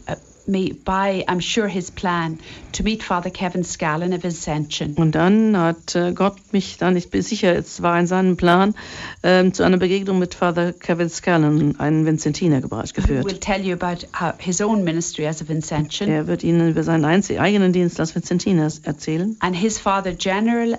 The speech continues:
Speaker 1: and my Superior General blessed us both.
Speaker 2: Und sein, ähm, ähm, General seines Ordens und meine Mutter Oberin,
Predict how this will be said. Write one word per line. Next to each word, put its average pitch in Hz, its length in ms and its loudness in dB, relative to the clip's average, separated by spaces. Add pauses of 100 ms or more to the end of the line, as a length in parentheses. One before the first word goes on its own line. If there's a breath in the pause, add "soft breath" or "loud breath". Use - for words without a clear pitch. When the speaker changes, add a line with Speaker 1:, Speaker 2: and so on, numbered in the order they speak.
Speaker 1:
and 180 160 0
my 226 200 2
Superior 175 400 -6
General 175 340 0
blessed 190 480 -4
us 180 160 -6
both. 165 280 -2 (440 loud breath)
Speaker 2:
Und 160 200 4
sein, 180 580 4
ähm, 165 600 2
ähm, 147 540 0 (540)
General 175 640 2
seines 170 220 2
Ordens 202 420 0
und 160 180 2
meine 185 340 4
Mutter 180 260 2
Oberin, 190 460 0